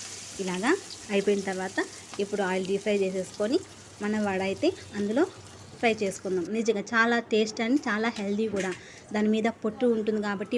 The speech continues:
మనకు ఫైబర్ కూడా మన బాడీకి అనేది బాగా వస్తుంది. పిల్లలకు కూడా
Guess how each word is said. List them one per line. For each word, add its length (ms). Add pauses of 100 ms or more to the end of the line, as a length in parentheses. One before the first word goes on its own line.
మనకు 460 (160)
ఫైబర్ 400
కూడా 180
మన 100 (100)
బాడీకి 340
అనేది 260 (160)
బాగా 220
వస్తుంది. 340 (120)
పిల్లలకు 340
కూడా 100